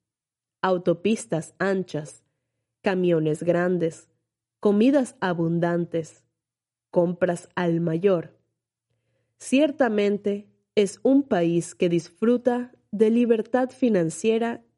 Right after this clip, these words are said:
y un mercado próspero. Y no hay nada malo en eso,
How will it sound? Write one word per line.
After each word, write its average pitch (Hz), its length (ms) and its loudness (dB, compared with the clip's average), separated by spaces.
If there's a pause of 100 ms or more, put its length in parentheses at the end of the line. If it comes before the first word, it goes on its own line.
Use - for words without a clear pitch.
(100)
y 233 160 4
un 320 220 4
mercado 185 640 -2
próspero. 151 680 -6 (1000)
Y 190 160 -2
no 175 220 0
hay 277 120 0
nada 185 360 -2
malo 170 300 -2
en 165 120 -2
eso, 226 360 -6